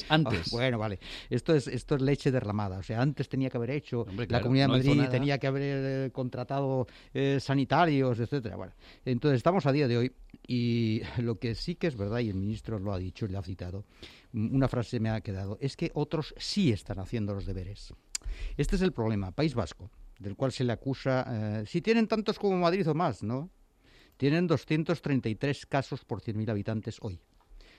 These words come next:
Speaker 1: Doscientos treinta y tres casos. No es verdad que esté por encima, ni mucho menos. Y ha ampliado hace dos días las restricciones hasta el mes de diciembre. O sea, solo con doscientos treinta y tres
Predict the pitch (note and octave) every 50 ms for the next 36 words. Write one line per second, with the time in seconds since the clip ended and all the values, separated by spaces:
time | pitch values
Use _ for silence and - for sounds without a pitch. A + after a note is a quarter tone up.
0 | _ _ _ A2+ G2 - - C#3 C3+ - - - - A#2+ G#2+ F#2+ - G2 F2 -
1 | A#2 A2 - - - G#2 F#2 - - - - - - G2+ A2 A#2 A2+ A#2+ - F2
2 | A2+ A2+ A#2+ - - G#2+ - G#2 G#2+ G2+ - - G#2+ G2 C#3 A#2+ F#2 F2 F2 F#2
3 | - - G#2 G2 C#3 - C#3+ - _ _ _ - - - - - - - - A#2+
4 | C#3 E3+ G#3+ A#3 A3+ - - D#3 C3+ C3+ C3+ C3+ B2 G#2+ F#2 F2 - G#2+ A#2 B2
5 | - A#2 G#2 C#3+ D#3 C3+ G#2+ G#2+ G2 G#2 B2 - - - _ _ - A2 A2 A2+
6 | A2 C3 G3+ A3+ - - - F3+ - - - C3 A#2+ A2 A2 B2 B2+ - - -
7 | - F3+ F3 - - D3 B2+ B2+ E3 A3+ A#3 G#3+ B3 A#3 G3 C#3+ - - D#3 E3
8 | A#3+ D4 D4 C#4 G#3 - E2+ E2+ - - - - _ - - - - C#3+ - -
9 | E3 C#3 A2 - - - - - - - - A#3 C4 C#4 C4 - G3+ F3 D3+ C#3
10 | - - G#3+ A3 A3 - G#3 - - F3 D#3 C3 C3 A#2 G2+ - A#2+ C#3 D#3 -